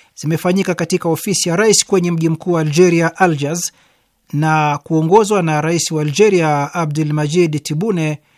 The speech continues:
na Rais Museveni. Mapema hiyo jana, marais hao wawili walikutana kujadiliana masuala kadhaa yenye maslahi ya pamoja. Viongozi hao walijadilia, walijadili pia mbinu za kuratibu misimamo yao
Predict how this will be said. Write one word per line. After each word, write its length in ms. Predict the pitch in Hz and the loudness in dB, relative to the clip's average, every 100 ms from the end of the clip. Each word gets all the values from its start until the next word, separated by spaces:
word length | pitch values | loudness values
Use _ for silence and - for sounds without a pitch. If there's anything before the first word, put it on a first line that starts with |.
| _ _ - | _ _ -6
na 160 | 160 | -2
Rais 260 | 156 156 - | -2 -2 -4
Museveni. 600 | 151 147 - 160 156 160 - _ _ _ _ _ _ | -4 -2 -2 -2 -4 -6 -16 _ _ _ _ _ _
Mapema 360 | - - 180 170 | -20 -2 0 0
hiyo 160 | 147 156 | -2 0
jana, 320 | 185 214 208 | 0 2 0
marais 360 | 170 160 147 151 | 0 0 -2 -2
hao 200 | 175 170 | -2 0
wawili 320 | 165 240 226 | 2 2 2
walikutana 680 | 175 160 160 - 220 190 170 | 0 -2 -6 -2 -2 0 -4
kujadiliana 680 | 165 160 156 160 175 165 | -4 -4 -2 0 0 0
masuala 420 | 156 156 - 160 156 | -2 -4 -4 -4 -4
kadhaa 460 | 160 156 180 165 - - _ _ - | -6 0 0 0 -4 -16 _ _ 2
yenye 260 | 214 196 | 2 2
maslahi 500 | 165 143 - 160 - | -2 -4 -4 -6 -6
ya 60 | 156 | -10
pamoja. 480 | - 175 175 160 - _ _ _ _ _ _ _ _ _ _ _ _ _ _ | -6 -2 -2 -4 -12 _ _ _ _ _ _ _ _ _ _ _ _ _ _
Viongozi 360 | 190 190 185 | 2 4 4
hao 320 | 180 208 226 208 | 2 2 4 4
walijadilia, 1160 | 180 170 175 160 190 190 185 170 160 160 156 - 170 160 | 4 0 0 0 0 2 2 0 -2 -4 -6 -8 -6 -4
walijadili 760 | 160 165 165 170 175 320 196 | -4 -2 -2 -2 2 2 2
pia 300 | - 160 185 | 0 -2 -2
mbinu 480 | 190 170 240 208 175 | -2 -2 -2 -2 -4
za 140 | 147 | -4
kuratibu 600 | 147 156 147 - 226 185 | -6 -6 -6 -8 -4 -2
misimamo 520 | 170 - 160 160 156 156 | -2 -4 -4 -2 -2 -2
yao 600 | 175 190 175 165 160 | 0 2 2 2 0